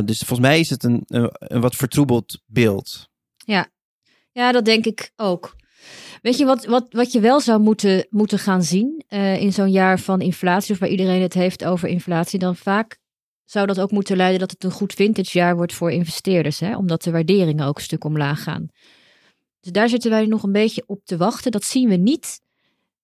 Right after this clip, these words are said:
Speaker 2: eh, dat zien we niet, eh, ja, zal ik maar zeggen, overduidelijk. Maar er zijn nu wel de eerste hints dat die waarderingen een beetje naar beneden gaan. We hebben echt een tijd gehad, dat was nog tot, tot verleden jaar, <laughs> of eigenlijk, laten we zeggen,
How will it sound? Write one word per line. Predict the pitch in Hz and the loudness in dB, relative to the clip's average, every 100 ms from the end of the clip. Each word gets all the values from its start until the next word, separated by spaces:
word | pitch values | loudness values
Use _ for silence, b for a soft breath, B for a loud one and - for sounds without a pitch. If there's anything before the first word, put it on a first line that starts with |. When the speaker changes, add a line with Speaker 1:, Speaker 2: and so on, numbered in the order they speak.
| _ _ _ _ - | _ _ _ _ -8
Speaker 2:
eh, | 196 190 185 185 180 180 180 180 180 180 175 175 | -2 0 0 0 -2 -2 -2 -4 -4 -2 -2 -2
dat | 190 | 0
zien | 240 220 | 2 2
we | |
niet, | 214 254 - - - | 2 0 -4 -12 -4
eh, | 202 185 175 175 190 - - 80 _ _ _ _ | 0 2 2 -2 -4 -10 -14 -20 _ _ _ _
ja, | - 208 139 | -2 0 2
zal | 202 | 2
ik | 202 | 2
maar | 185 | 4
zeggen, | 190 - | 2 0
overduidelijk. | 233 254 269 254 240 254 254 | 0 2 2 4 6 4 4
Maar | 226 | 2
er | 208 | 4
zijn | 202 | 4
nu | 202 | 4
wel | 196 220 | 4 4
de | 220 | 4
eerste | 220 220 214 | 2 2 4
hints | 190 247 - | 4 4 0
dat | - | -4
die | 202 | 0
waarderingen | 180 165 233 285 240 | 2 4 4 4 2
een | 220 | 4
beetje | 208 202 202 | 2 2 0
naar | 190 | 0
beneden | 180 175 160 151 | 2 2 2 0
gaan. | 156 - 180 | -4 -6 -10
We | - - | -16 -8
hebben | 175 190 | 0 2
echt | 220 | 2
een | 226 | 2
tijd | 214 208 214 | 4 4 4
gehad, | 214 196 202 | 4 2 2
dat | 190 180 | 0 2
was | 185 | 2
nog | 196 175 | 0 -2
tot, | - 196 _ _ | -4 -6 _ _
tot | 196 | -10
verleden | - 180 170 | 0 2 4
jaar, | 165 175 160 | 2 2 0
<laughs> | |
of | - | -4
eigenlijk, | 165 - 175 175 | -6 -6 -6 -2
laten | 160 | -2
we | 165 | -2
zeggen, | 165 160 151 | -2 -4 -8